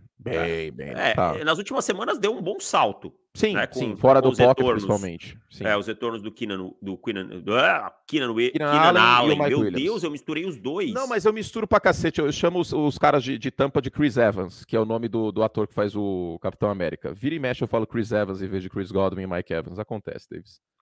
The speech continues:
Speaker 1: Ah, que coisa, cara. Até me travou a língua aqui.
Speaker 2: Mas sabe o que
Speaker 1: Mas
Speaker 2: me deixou revoltado? Quando a galera começou a pedir o Bailey Zappe, velho. Aí eu falei, "Ué, mas não tava enchendo os pacovados de todo mundo ano passado?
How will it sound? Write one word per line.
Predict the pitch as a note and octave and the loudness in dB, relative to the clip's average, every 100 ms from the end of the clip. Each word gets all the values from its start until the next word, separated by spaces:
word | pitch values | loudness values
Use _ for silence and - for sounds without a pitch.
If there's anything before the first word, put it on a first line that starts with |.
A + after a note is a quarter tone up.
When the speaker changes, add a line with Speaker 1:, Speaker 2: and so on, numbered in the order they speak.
| E2+ | -20
Speaker 1:
Ah, | D#2 C#2 _ _ _ | -20 -20 _ _ _
que | - | -20
coisa, | - - F#2 D#3 G2 | -20 -14 -10 -10 -14
cara. | - D#2+ D2 | -16 -16 -16
Até | D2 F#2+ | -12 -12
me | A#2+ | -12
travou | B2+ C#3 D3 C#3 | -12 -12 -8 -10
a | |
língua | F2+ B2 F#2 | -10 -12 -14
aqui. | - D#2+ _ - | -14 -20 _ -10
Speaker 2:
Mas | F#3 G3 | 0 4
sabe | G3+ | 4
o | G#3+ | 4
que | |
Speaker 1:
Mas | - | 2
Speaker 2:
me | F3 | 0
deixou | C#3+ D3+ | 4 6
revoltado? | C#3 A#2+ A2+ - D3 G#2+ E2 D#2+ _ _ _ _ _ | 6 6 4 6 6 6 2 -10 _ _ _ _ _
Quando | - G3 G3+ | -2 2 2
a | |
galera | F3 F3 F3+ | 2 2 2
começou | G3 E3+ - E3+ | -2 -8 -6 -6
a | |
pedir | - C#3 D#3+ | -6 -14 -10
o | |
Bailey | C#3+ D#3 C#3+ | -6 -4 -4
Zappe, | G2 F#2+ - F2+ | -4 -6 -6 -8
velho. | C2+ G1+ - _ _ | -6 -8 -14 _ _
Aí | A4+ | -4
eu | G4+ | 0
falei, | G4 | 2
"Ué, | F#4 E4+ F#3+ - _ _ _ - | 6 6 6 0 _ _ _ -6
mas | C#4+ | -4
não | D#4+ | 2
tava | F4 F4 D#4+ | 4 4 0
enchendo | B3 - E4 C#4+ | -4 -6 -6 -8
os | G3 F#3 | -10 -2
pacovados | C4 A#3+ A#3+ G#3 A#3 E3+ | 2 6 6 8 4 4
de | |
todo | C4 A#3+ A3+ | -2 -2 -2
mundo | A3+ | 0
ano | G3+ F#3 | 0 4
passado? | E3+ - G#3+ G3 G#2+ | 2 6 4 6 2